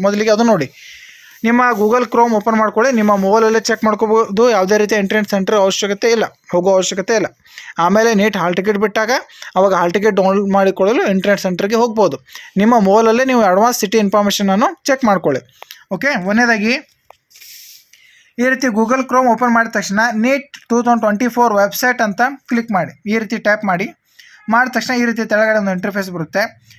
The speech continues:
ನೀಟ್ ಯು ಜಿ ಟೂ ತೌಸಂಡ್ ಟ್ವೆಂಟಿ ಫೋರ್ ಸಿಟಿ ಇನ್ಫಾರ್ಮೇಷನ್ ಲೈವ್ ಅಂತ ಬರುತ್ತೆ. ಇದನ್ನು ಕ್ಲಿಕ್ ಮಾಡಿ. ಕ್ಲಿಕ್ ಮಾಡಿದ ತಕ್ಷಣ ಈ ರೀತಿ ಇಂಟರ್‌ಫೇಸ್ ಬರುತ್ತೆ. ಟೋಟಲ್ ಆಗಿ ಎಲ್ಲ ಇನ್ಫಾರ್ಮೇಷನ್‌ಗಳನ್ನು ಇಲ್ಲಿ ಅಪ್ಡೇಟ್ ಆಗಿರುತ್ತೆ. ಇಲ್ಲಿ ಏನಿದೆ ನೋಡಿ, ಇದು ಅಡ್ವಾನ್ಸ್ ಇನ್ಫಾರ್ಮೇಷನ್ ಅಲೋಟೆಡ್ ಸಿಟಿ ಅಂತ ಕೊಟ್ಟಿದ್ದಾರೆ, ಒಂದು ನೋಟಿಸ್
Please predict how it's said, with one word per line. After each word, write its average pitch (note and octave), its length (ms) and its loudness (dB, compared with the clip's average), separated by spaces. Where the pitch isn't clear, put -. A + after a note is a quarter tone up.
ನೀಟ್ A#3+ 200 -2
ಯು G#3+ 80 -2
ಜಿ A3 120 -2
ಟೂ G#3 140 -6
ತೌಸಂಡ್ G3+ 140 -8
ಟ್ವೆಂಟಿ F#3+ 240 -6
ಫೋರ್ A#3 260 -2
ಸಿಟಿ G#3+ 160 -4
ಇನ್ಫಾರ್ಮೇಷನ್ G3+ 640 -4
ಲೈವ್ F3+ 180 -2
ಅಂತ D#3+ 140 -6
ಬರುತ್ತೆ. E3+ 340 -4
ಇದನ್ನು A#3+ 200 -2
ಕ್ಲಿಕ್ B3 300 -4
ಮಾಡಿ. D3+ 180 -4
ಕ್ಲಿಕ್ B3+ 280 -4
ಮಾಡಿದ A3+ 260 2
ತಕ್ಷಣ F3+ 200 -4
ಈ B3+ 120 2
ರೀತಿ A#3 160 -4
ಇಂಟರ್‌ಫೇಸ್ F#3+ 480 -4
ಬರುತ್ತೆ. G#3 240 -4
ಟೋಟಲ್ G3 300 -2
ಆಗಿ G#3 200 -2
ಎಲ್ಲ F#3+ 120 0
ಇನ್ಫಾರ್ಮೇಷನ್‌ಗಳನ್ನು F#3+ 720 -4
ಇಲ್ಲಿ C4 180 -2
ಅಪ್ಡೇಟ್ G3 300 -2
ಆಗಿರುತ್ತೆ. F3+ 380 -2
ಇಲ್ಲಿ G#3+ 160 -2
ಏನಿದೆ G#3+ 260 -2
ನೋಡಿ, F#3 240 -4
ಇದು A3 160 -2
ಅಡ್ವಾನ್ಸ್ A#3+ 340 0
ಇನ್ಫಾರ್ಮೇಷನ್ G#3+ 480 -2
ಅಲೋಟೆಡ್ F#3+ 400 -4
ಸಿಟಿ F3+ 240 -8
ಅಂತ F#3 120 -4
ಕೊಟ್ಟಿದ್ದಾರೆ, F3+ 420 -6
ಒಂದು E3+ 120 -4
ನೋಟಿಸ್ F3 220 -6